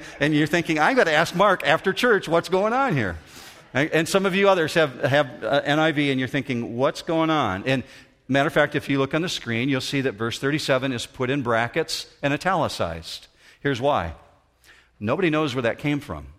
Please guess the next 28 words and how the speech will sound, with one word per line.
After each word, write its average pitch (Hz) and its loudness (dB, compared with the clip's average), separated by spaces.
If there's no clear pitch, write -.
The 117 -2
oldest 170 0
and 131 -2
most 135 -2
reliable 117 0
manuscripts 139 -4
don't 127 -4
include 127 -4
verse 107 -6
thirty-seven, 120 -4
but 117 -2
yet 143 -2
somehow 135 -2
it 131 -4
made 135 0
it 143 -2
in 165 -4
there. 78 -6
Either 160 2
a 127 0
scribe 180 0
inserted 165 -2
it 139 -2
in 165 -2
because 139 -2
he 139 0
heard 143 -2
later 151 0